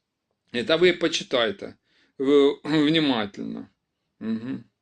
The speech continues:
По теології, хто ж кого випускав? Марчук і займався теологією. І це був його найкращий ученик з п'ятки.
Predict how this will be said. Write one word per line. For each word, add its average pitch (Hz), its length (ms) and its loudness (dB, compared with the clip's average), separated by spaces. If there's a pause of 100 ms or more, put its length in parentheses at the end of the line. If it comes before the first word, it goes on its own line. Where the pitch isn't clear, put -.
(340)
По 175 120 4
теології, 143 1160 4
хто - 220 0
ж - 100 -4
кого 143 240 2
випускав? - 540 -8 (540)
Марчук 175 500 2
і 139 280 6
займався 147 520 0
теологією. 110 760 -2 (800)
І 147 80 -4
це 185 160 2
був 160 240 6
його 160 160 6
найкращий 156 540 2
ученик 117 540 0
з - 80 -12
п'ятки. 113 520 -4